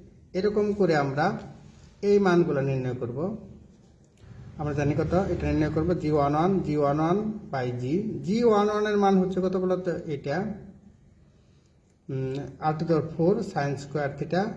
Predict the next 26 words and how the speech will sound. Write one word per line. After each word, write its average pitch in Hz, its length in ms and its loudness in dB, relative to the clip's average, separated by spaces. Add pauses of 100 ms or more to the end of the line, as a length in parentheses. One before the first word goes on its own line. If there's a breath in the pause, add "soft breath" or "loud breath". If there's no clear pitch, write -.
(260)
আর 139 280 -2 (260)
জি 214 220 2
এর 247 100 0
মান 220 260 4
হচ্ছে, 165 440 0 (960 loud breath)
এটা 214 220 2
নিচে 202 340 4
ছিল, 175 500 -2
কিন্তু 175 240 -4
এটা 175 100 -2
উল্টে 233 340 -2
যায় 151 360 2 (460)
উপরে 196 200 -4
গেছে, 139 340 -4 (420 loud breath)
অর্থাৎ - 160 -20
এ 185 140 0
স্কয়ার 180 280 0
মাইনাস 165 260 2
আর 156 200 -2
স্কয়ারটা, 151 440 -8
অর্থাৎ 170 380 -4
জি 202 120 0
এর 247 100 0
মান 226 200 2
কিন্তু 196 220 0
এরকম। 151 360 0